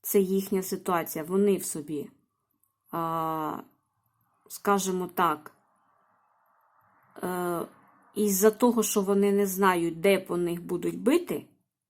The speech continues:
З С У, вони прикриваються з усіх сторін.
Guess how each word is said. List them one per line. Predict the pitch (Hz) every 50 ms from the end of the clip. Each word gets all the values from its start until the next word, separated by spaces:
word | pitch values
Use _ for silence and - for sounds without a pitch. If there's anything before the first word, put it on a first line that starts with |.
| _ _ _
З | 170 170
С | 175 175 - -
У, | 180 165 - 220 180 - _ _ _ _ _ _ _ _ _ _ _ _ _ - _ _
вони | - 170 185 202 226 240
прикриваються | 233 240 - - 185 180 - 180 185 170 190 202 208 220 226 220 - - 180
з | 160 165
усіх | 170 175 - - 185 170 -
сторін. | - - - 180 170 170 156 143 -